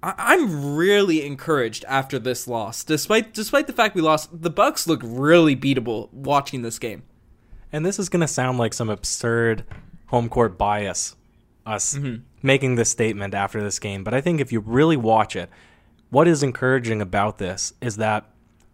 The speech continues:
Speaker 2: really the main things that you're afraid of facing against this Bucks team,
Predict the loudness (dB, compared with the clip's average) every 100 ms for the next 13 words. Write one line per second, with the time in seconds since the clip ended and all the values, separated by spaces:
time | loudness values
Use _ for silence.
0 | -8 4 4 6 0 -4 _ _ -4 0
1 | 0 0 0 0 -2 -2 -4 -2 -4 -6
2 | -2 2 2 2 -2 -6 -16 _ _ _
3 | _ _ _ -2 -2 0 -4 -4 -6 -10
4 | -12 -4 0 0 0 -4 -6 -2 -4 -4
5 | -8 -6 -4 -6